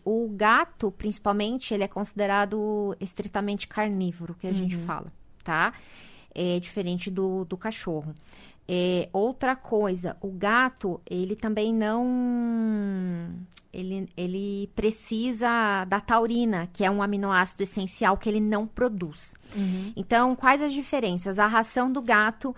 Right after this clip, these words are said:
Speaker 1: obrigatoriamente, ela tem taurina e a do cachorro não. Então,
Speaker 2: Uhum.
Speaker 1: se você der a ração do cachorro pro seu gato, não vai ter esse aminoácido essencial e nós vamos ter problemas ao longo prazo, com visão, coração, enfim,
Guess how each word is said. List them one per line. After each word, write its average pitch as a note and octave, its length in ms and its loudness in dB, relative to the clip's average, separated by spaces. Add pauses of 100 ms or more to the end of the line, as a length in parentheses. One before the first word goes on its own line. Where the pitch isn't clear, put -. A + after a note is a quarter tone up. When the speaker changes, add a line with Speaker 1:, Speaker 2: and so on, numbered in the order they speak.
(240)
Speaker 1:
obrigatoriamente, A3+ 920 0
ela G3 140 -2
tem F#3+ 200 -6
taurina G3 640 -2
e G#3+ 120 -2
a - 20 -2
do G#3 100 -4
cachorro G#3+ 420 -2
não. F3 280 -2 (420)
Então, G3+ 160 -2
Speaker 2:
Uhum. G3+ 80 0
Speaker 1:
se C#4 140 -2
você D#4+ 380 2
der B3+ 240 4
a B3 80 4
ração A3+ 600 0 (440)
do G#3+ 200 6
cachorro B3 440 0
pro A3+ 160 -6
seu G#3+ 220 -2
gato, A3 440 4
não G#3 240 2
vai A#3+ 160 2
ter A#3 160 -2
esse A3 160 -2
aminoácido G#3 580 0
essencial G#3 600 0
e G#3+ 40 0
nós G#3+ 180 0
vamos G#3+ 180 -2
ter A3 260 -2 (160)
problemas A3 840 2 (260)
ao G#3 160 8
longo G#3+ 240 4
prazo, F3 460 6
com F3 280 -4
visão, G3 680 0
coração, F3+ 800 -4
enfim, F3 400 -8